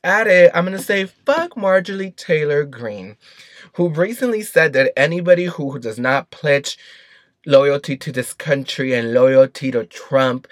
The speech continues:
should leave this country. This woman is delusional, yo. She is delusion in itself.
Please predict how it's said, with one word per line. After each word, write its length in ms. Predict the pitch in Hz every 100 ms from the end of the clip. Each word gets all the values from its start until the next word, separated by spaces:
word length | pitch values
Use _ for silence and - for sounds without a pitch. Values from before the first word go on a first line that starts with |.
| - -
should 340 | - 143 - 120
leave 380 | 120 143 143
this 180 | 147 156
country. 800 | - 165 151 160 - 160 160 175 _ _ _ _ _ _ _
This 300 | 156 220 370
woman 440 | 302 151 151 147 139
is 260 | 143 143
delusional, 1080 | 120 131 123 123 151 208 208 180 - 156 139
yo. 380 | 120 139 143 143
She 160 | - 233
is 260 | 156 139
delusion 1300 | 127 135 131 127 147 165 165 156 - 156 120 104 98
in 160 | 131 135
itself. 840 | 127 - - 139 135 117 104 95